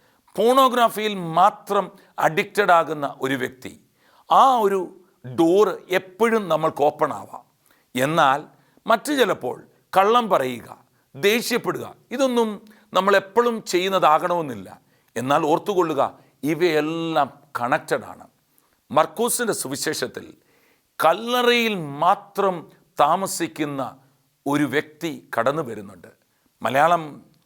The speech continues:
ബൈബിളിൽ നമ്മളിങ്ങനെ വായിക്കും, ലഗിയോൻ. ഈ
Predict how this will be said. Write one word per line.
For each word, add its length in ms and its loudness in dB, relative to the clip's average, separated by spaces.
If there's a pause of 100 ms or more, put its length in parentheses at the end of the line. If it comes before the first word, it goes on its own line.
(160)
ബൈബിളിൽ 360 2
നമ്മളിങ്ങനെ 440 -2
വായിക്കും, 320 -6 (460)
ലഗിയോൻ. 540 -8 (1900)
ഈ 20 0